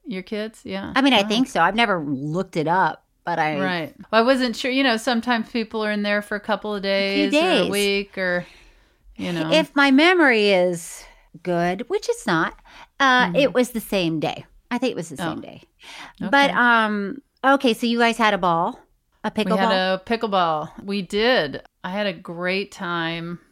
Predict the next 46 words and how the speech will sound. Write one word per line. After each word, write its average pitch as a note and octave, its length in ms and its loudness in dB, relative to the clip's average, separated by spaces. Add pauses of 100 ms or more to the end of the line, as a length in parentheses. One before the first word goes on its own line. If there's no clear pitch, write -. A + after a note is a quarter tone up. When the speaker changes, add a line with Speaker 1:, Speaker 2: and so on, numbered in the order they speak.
(340)
Speaker 1:
Um, D3+ 540 -8
I E3+ 80 -12
think E3+ 320 -10
you F#3 80 -8
know E3 340 -4
I D#3+ 120 -2
played E3+ 400 -8
with E3 180 -8
a D#3+ 60 -12
fractured E3+ 580 -10
femur. E3+ 640 -6 (320)
Speaker 2:
Oh, G#3+ 500 -8
my F3 140 -4 (240)
Speaker 1:
Uh, - 20 -8
did D3+ 160 -6
you F#3 80 -6
know F3+ 200 -4
that? B3+ 260 -2
Speaker 2:
God. - 640 -2
<gasps> - 40 -2
I D4+ 140 2
keep A#4 260 0
forgetting A4 460 4
you E4+ 120 6
have D4 140 6
a A#3+ 80 0
fractured G3 520 -2
femur. D3 480 -6 (280)
But B3 120 -2
you C#4 140 2
Speaker 1:
Yeah, F3 80 -2
Speaker 2:
got, D4 260 4
Speaker 1:
well. E3+ 320 -6
Speaker 2:
yeah, D#4 160 2
how F4 140 4
can A#4 140 -6
you G#4+ 80 0
play C4+ 200 2
pickleball A#3 520 4
when F#3+ 140 -4
you G#3 80 -2
have G#3+ 140 -2
to G3 280 -6
use G3 240 -6
a, E3+ 240 -2 (260)
your F3 360 -6